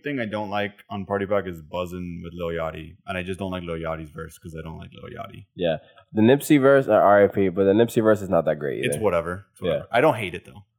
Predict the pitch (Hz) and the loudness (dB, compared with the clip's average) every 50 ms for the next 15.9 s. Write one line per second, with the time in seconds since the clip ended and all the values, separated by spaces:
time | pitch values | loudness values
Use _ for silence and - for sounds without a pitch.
0 | _ - 117 113 180 165 151 147 165 175 175 180 180 151 127 113 101 104 - 123 | _ 4 6 8 8 8 8 8 8 8 8 8 8 8 8 6 6 6 6 6
1 | 127 143 156 139 120 - - 110 101 101 - 113 104 101 95 104 107 104 98 101 | 8 8 8 6 4 4 4 4 4 4 4 4 4 4 4 2 2 2 6 6
2 | 104 98 101 104 104 90 92 73 73 76 - - - 117 117 113 123 131 123 123 | 6 8 8 8 6 6 4 0 -6 -8 -10 -4 -2 -2 0 0 -2 -2 -2 -2
3 | 110 110 95 95 98 90 85 87 90 87 78 - - - - - 104 _ _ _ | -4 -6 -8 -6 -10 -10 -10 -12 -16 -16 -16 -18 -20 -20 -20 -20 -20 _ _ _
4 | _ _ _ _ - 196 - 170 147 - - - - 139 123 120 147 - 175 107 | _ _ _ _ -8 -4 -2 0 -2 -2 -4 -4 0 4 6 6 8 8 6 6
5 | 98 98 101 - 101 101 113 117 107 107 98 90 85 76 - - - - _ _ | 4 4 2 -2 -4 -4 -4 -4 -4 -6 -8 -10 -12 -14 -16 -20 -20 -20 _ _
6 | _ _ _ _ _ _ _ _ _ _ _ - 107 107 107 104 101 98 98 98 | _ _ _ _ _ _ _ _ _ _ _ 6 6 8 8 8 8 6 4 4
7 | 92 90 90 73 55 - - _ _ _ _ _ _ _ _ _ - 104 104 110 | 2 0 -2 -6 -8 -12 -18 _ _ _ _ _ _ _ _ _ -6 -4 -4 -4
8 | 113 117 110 107 101 95 95 92 87 85 82 80 82 82 - - - 95 92 101 | -4 -4 -6 -6 -8 -8 -8 -8 -10 -10 -12 -14 -16 -16 -18 -18 -18 -18 -20 -20
9 | _ _ _ _ _ - 120 117 117 127 151 208 285 302 277 - - _ _ _ | _ _ _ _ _ -2 4 6 6 8 8 6 6 4 2 -2 -8 _ _ _
10 | - 90 85 80 78 78 - _ _ _ - 123 117 104 101 117 110 110 117 143 | -14 -10 -10 -8 -10 -10 -14 _ _ _ -6 -6 -6 2 2 2 4 6 4 4
11 | 170 156 147 131 127 147 - - _ - - 113 127 160 247 - - _ _ _ | 6 6 6 6 6 4 4 0 _ -4 2 6 6 6 6 4 0 _ _ _
12 | _ _ - 151 175 160 190 190 156 127 123 123 - - _ 135 127 123 110 120 | _ _ 0 0 0 2 0 0 0 -2 -2 -4 -8 -20 _ -14 -10 -8 -6 -6
13 | 135 120 101 95 92 - 123 117 _ - 101 98 104 123 147 160 110 110 107 95 | -6 -4 -6 -6 -8 -12 -20 -20 _ -2 2 2 4 4 2 0 -4 -6 -6 -6
14 | 85 87 - - - 98 98 - 123 123 131 127 127 131 139 139 147 165 185 160 | -8 -8 -10 -2 0 0 4 4 6 4 6 4 4 4 6 8 8 8 8 8
15 | 143 151 156 147 143 135 160 139 123 131 139 143 139 143 135 131 127 127 | 6 6 6 4 0 0 -2 -2 0 2 2 2 2 2 -2 -2 -2 -4